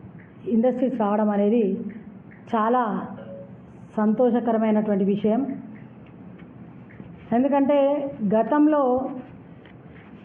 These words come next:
చాలాసార్లు కూడా చూస్తే జైరాబాద్ అనేది ఒక మాలుమూల-, మాలుమూల గ్రామము అనే విధంగా ఉన్నటువంటి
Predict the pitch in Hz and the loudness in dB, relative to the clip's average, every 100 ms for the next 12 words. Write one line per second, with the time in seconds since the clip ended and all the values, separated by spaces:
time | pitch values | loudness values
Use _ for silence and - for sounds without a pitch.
0 | - - 254 262 311 311 294 269 269 254 | -18 -2 2 4 2 2 2 2 2 2
1 | 254 262 226 226 - - - - - - | 4 2 0 -2 -4 -8 -8 -6 -6 -8
2 | - - 269 262 277 226 202 202 - - | -6 0 0 2 0 2 0 -4 -8 -10
3 | - - - - - - - - - - | -12 -14 -16 -20 -20 -20 -20 -20 -20 -20
4 | - - - - - - - 220 233 262 | -20 -14 -14 -14 -18 -18 -4 2 4 6
5 | 302 311 294 269 262 262 277 262 247 220 | 6 4 4 2 2 4 2 2 2 2
6 | 233 269 269 269 254 247 254 208 208 214 | 2 2 4 4 2 0 -2 2 4 4
7 | 240 277 269 269 269 269 269 262 214 196 | 4 4 4 4 4 2 4 2 0 -4
8 | - 220 233 262 285 277 269 254 254 247 | -2 2 4 4 4 4 4 4 4 4
9 | 247 254 247 233 233 233 233 220 226 | 2 2 2 2 2 2 2 2 2